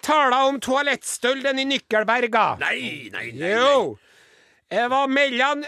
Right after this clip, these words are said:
Speaker 1: en och tyvande och sex och tyvande i april i år.
Speaker 2: Nei.
Speaker 1: Det gjennomførtes innbrott i et garasje.
Speaker 2: Nei.
Speaker 1: Ukjente gjerningsmenn tok seg inn gjennom å montere bort innsatsen til låskolven i en
Speaker 2: Ja.
Speaker 1: dør.
Speaker 2: Jaha.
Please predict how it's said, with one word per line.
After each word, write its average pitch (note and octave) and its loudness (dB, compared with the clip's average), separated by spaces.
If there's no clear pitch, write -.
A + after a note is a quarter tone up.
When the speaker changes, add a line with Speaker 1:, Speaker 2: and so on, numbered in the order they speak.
Speaker 1:
en C4 0
och - -4
tyvande A3+ 0
och A3+ -2
sex - -4
och C4 -10
tyvande G#3+ -2
i A3+ -4
april A#3+ -2
i G#3 -8
år. A3 -4
Speaker 2:
Nei. - -16
Speaker 1:
Det A3 -2
gjennomførtes A3 -2
innbrott A3 -4
i G#3+ -4
et A3 -4
garasje. A3+ -2
Speaker 2:
Nei. A#2+ -18
Speaker 1:
Ukjente C#4 -2
gjerningsmenn B3+ -2
tok B3 -6
seg B3 -6
inn B3+ -4
gjennom B3 -4
å B3+ 0
montere A#3+ -2
bort A#3 -4
innsatsen A3+ -6
til A#3+ -8
låskolven A#3+ -4
i E3 -10
en F#3 -8
Speaker 2:
Ja. - -6
Speaker 1:
dør. G3 -4
Speaker 2:
Jaha. C#3+ -10